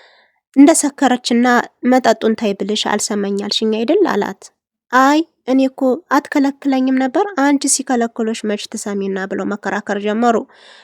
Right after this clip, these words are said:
ልቧን እንደተሰማትና «የፓፓያ ጁስ ትጠጫለሽ?» ብሎም ጠየቃት። «ኧረ እኔ እንቅልፍ እንቅልፍ ነው ያለኝ፣ ማን ሲሰራ ይውላል?» አለችው።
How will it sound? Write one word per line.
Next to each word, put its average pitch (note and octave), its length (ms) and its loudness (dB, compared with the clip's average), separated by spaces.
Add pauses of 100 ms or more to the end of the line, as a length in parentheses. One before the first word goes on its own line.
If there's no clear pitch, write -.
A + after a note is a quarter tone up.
(140)
ልቧን C#4+ 360 4
እንደተሰማትና A3 840 -2 (260)
«የፓፓያ A3+ 680 -4
ጁስ G3+ 280 -6
ትጠጫለሽ?» G#3 680 -4
ብሎም G3+ 280 -6
ጠየቃት። G3+ 480 -2 (200)
«ኧረ A#3 200 2 (320)
እኔ A3+ 180 0
እንቅልፍ A3 320 -4
እንቅልፍ G3+ 320 -6
ነው F#3+ 140 -6
ያለኝ፣ G3 280 -8 (200)
ማን A#3+ 260 -4
ሲሰራ G3 380 -10
ይውላል?» G3 440 -8
አለችው። G#3+ 420 -4